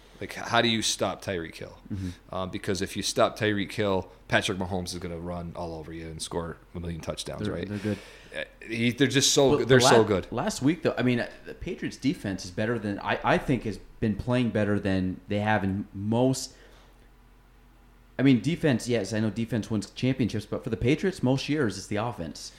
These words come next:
Speaker 2: that ends up doing it. Very rarely have they had a really good defensive team that shut down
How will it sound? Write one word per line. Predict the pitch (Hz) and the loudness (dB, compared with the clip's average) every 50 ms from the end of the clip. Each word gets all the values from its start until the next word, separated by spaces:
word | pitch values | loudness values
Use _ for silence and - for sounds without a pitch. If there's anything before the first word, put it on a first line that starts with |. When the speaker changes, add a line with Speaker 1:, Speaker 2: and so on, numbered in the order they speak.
| - - - - | -20 -20 -6 -4
Speaker 2:
that | 117 117 117 | 0 0 0
ends | 104 120 107 | 0 0 0
up | 117 104 - | -2 -4 -4
doing | 123 127 131 123 110 | -6 -6 -6 -6 -6
it. | 104 101 - | -6 -2 0
Very | 127 139 151 139 | 2 4 4 4
rarely | 123 127 131 139 143 143 139 131 | 4 2 2 2 2 2 2 2
have | 120 113 - | 0 0 -2
they | 120 | -2
had | 113 120 123 117 | 0 2 2 2
a | 110 | 2
really | 101 98 117 123 123 123 | 2 2 2 2 4 2
good | 110 - 117 110 | 2 0 -2 -2
defensive | 104 - - 117 113 - 104 90 | -2 -4 -4 -4 -4 -4 -4 -6
team | - - 120 117 113 110 | -4 -2 0 2 2 2
that | 104 95 - | 2 0 -2
shut | - - - 123 98 - - | -4 -4 -2 -2 -2 0 0
down | 113 110 107 107 104 104 101 95 95 | 2 2 4 4 4 2 2 0 -2